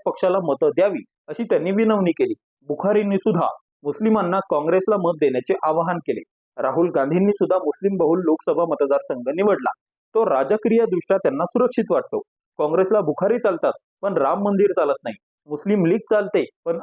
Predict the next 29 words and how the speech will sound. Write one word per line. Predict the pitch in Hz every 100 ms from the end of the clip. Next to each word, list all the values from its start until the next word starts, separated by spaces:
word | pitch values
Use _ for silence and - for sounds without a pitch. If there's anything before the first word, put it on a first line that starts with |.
| -
आरएसएस | 131 165 165 196
चालत | 160 135 131
नाही. | 123 - _ _
यावरून | 160 196 226 233
काँग्रेस | 165 156 165 185 -
पक्षाचा | 123 - 202 135 - _ _ -
तुष्टीकरणाचा | 170 - 247 202 170 160
चेहरा | 165 147 117 143 -
समोर | 185 180
येतो. | 139 117 90 - _ _ _ -
शिवसेना | 185 220 220 208
प्रमुख | 202 180 185 190
स्वर्गीय | 160 175 220
बाळासाहेब | 170 147 151 180 180
ठाकरेंनी | 135 - 196 202 170 - _ _
एकोणीसशे | 139 208 220 220 226
सत्त्याऐंशी | 220 165 190 180 180 175
मध्ये | 170 180 - _ _ -
निवडणुकीत | 160 220 208 - 208 -
हिंदू | 139 143 156 226
मतदारांना | 214 185 165 147 156 - 127
आवाहन | 139 147
केले | - 127 127
म्हणून | 123 214 165 - _ _
काँग्रेसने | 139 143 185 190
त्यांना | 208 165 143
न्यायालयात | 175 131 127 147 165 127 -
खेचले | - 180 202
होते. | 170 139